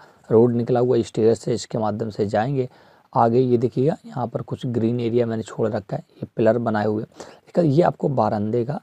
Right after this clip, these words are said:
एक पूरा डिज़ाइन मिलता है। आप ऊपर से देखिएगा, ये आपको पूरा बारंदा एक देखने को मिलता है। इस बारंदे में आने के बाद आपको ये फ्रंट में एक गेस्ट रूम मिल जाता है।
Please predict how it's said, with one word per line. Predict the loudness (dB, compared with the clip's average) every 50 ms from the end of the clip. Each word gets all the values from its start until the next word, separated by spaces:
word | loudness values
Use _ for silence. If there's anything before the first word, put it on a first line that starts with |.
| _ -8
एक | -8 -8 -6 -6
पूरा | -4 -2 0 2
डिज़ाइन | 2 2 0 -2 -4 -6
मिलता | -6 -6 -8 -8 -8 -8 -8
है। |
आप | -8 -8 -8
ऊपर | -12 -10 -10 -10
से | -6 -6
देखिएगा, | -6 -6 -6 -6 -6 -6 -6 -8 -12 -18 -20 -20 _ _ _ -8 -4
ये |
आपको | -2 -2 0 0
पूरा | 2 2 2
बारंदा | 2 2 2 2 2 2 0 0 2 2
एक | 2 2 2
देखने | 0 -2 -2 -2 -4 -4
को | -4 -2
मिलता | -2 -2 -2 -4 -2 -4
है। | -4 -4 -6 _ _ -20 -20 -20 _ _ _ -6
इस | -2 2
बारंदे | 2 4 4 4 2 2 2
में | 0 0
आने | 0 0 0
के | 0
बाद | 2 0 2 0
आपको | 0 -2 -2 -2 -2
ये | -2 -2 -4
फ्रंट | -4 -6 -2 2 2 4 4 2
में | 2 2 2
एक | 0 0 0
गेस्ट | 0 2 2 0 -2 -6 -6
रूम | -6 -6
मिल | -6 -6 -8 -8
जाता | -8 -8 -8 -10 -10
है। | -12